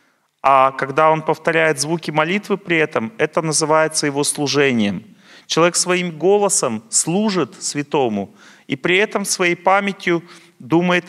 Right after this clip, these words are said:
о нём. А как о нём думать? Для этого надо иметь опыт. Поэтому я им говорю: «Идите в святые места,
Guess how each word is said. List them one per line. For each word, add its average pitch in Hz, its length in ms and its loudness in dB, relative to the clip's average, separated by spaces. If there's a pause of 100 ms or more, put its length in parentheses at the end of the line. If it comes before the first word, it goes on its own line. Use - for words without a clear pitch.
о 151 120 0
нём. 139 460 0 (800)
А - 100 0
как 220 240 0
о 208 60 2
нём 196 200 2
думать? 208 300 2
Для 175 100 2
этого 185 180 -2
надо 185 300 2
иметь 180 280 0
опыт. 180 300 0
Поэтому 165 360 0
я 175 140 2
им 170 100 -2
говорю: 175 360 0
«Идите 185 300 -4
в 170 60 -2
святые 170 400 -2
места, 156 580 0